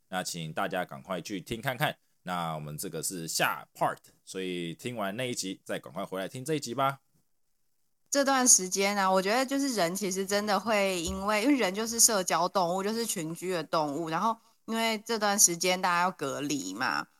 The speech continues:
Speaker 2: 然后大家又不敢出门，我就遇到就是主人就是每个月就买一只猫，因为就可能真的太无聊，
Speaker 1: <laughs>
Speaker 2: 在家里就很想要，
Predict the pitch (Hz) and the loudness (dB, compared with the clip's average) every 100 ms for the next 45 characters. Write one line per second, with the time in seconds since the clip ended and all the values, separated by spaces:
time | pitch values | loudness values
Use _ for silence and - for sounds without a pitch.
0 | _ 165 175 196 196 190 180 196 190 202 | _ 0 2 2 0 2 2 2 0 0
1 | 151 120 139 - 170 175 190 160 87 - | 0 0 -4 -4 -4 -2 0 0 0 -2
2 | 190 196 277 - 247 247 240 226 226 233 | -2 2 0 0 -2 2 0 0 -2 -2
3 | 220 214 _ _ _ _ - 170 160 160 | -4 -6 _ _ _ _ -8 -4 -2 -2
4 | 196 233 208 165 143 160 180 220 185 170 | -2 -2 0 0 0 -2 0 0 2 0
5 | 208 202 151 - 180 - 156 160 147 151 | -2 -2 -2 -2 -2 -2 0 0 2 2
6 | - _ _ 226 240 233 226 202 165 202 | -2 _ _ 0 0 0 -2 -2 0 0
7 | 190 226 202 165 143 139 151 151 139 165 | 2 4 4 4 0 -4 -2 0 2 2
8 | 196 196 202 185 220 254 190 214 220 180 | 2 2 2 2 2 2 2 2 2 2
9 | 247 247 | 2 2